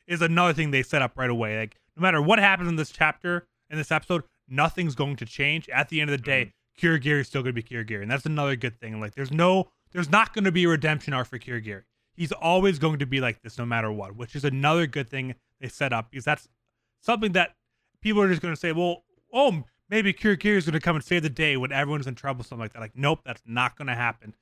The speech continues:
Speaker 1: Another thing that would just be annoying to kinda have as a background thread that people just keep speculating that isn't good for anything.
Speaker 2: Which I think makes it all that more tragic, that you know that there's no redemption, right? Like, it, that's,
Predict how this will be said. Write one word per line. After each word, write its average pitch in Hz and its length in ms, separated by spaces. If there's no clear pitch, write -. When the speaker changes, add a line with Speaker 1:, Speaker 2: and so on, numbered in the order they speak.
Speaker 1:
Another 143 320
thing 123 200
that 117 140
would 120 120
just 131 160
be 165 100
annoying 127 420
to 120 100
kinda 117 220
have 113 340
as 131 160
a 123 60
background 123 600
thread 120 300
that 110 180
people 127 300
just 113 180
keep 120 180
speculating 113 500
that 113 200
isn't 135 260
good 117 160
for 104 160
anything. 101 360
Speaker 2:
Which 175 160
I 202 120
think 285 160
makes 180 260
it 143 80
all 131 140
that 123 200
more 117 200
tragic, 113 540
that 123 100
you 123 180
know 123 260
that 113 140
there's 117 160
no 117 80
redemption, 101 580
right? 110 200
Like, 127 120
it, 131 220
that's, 139 300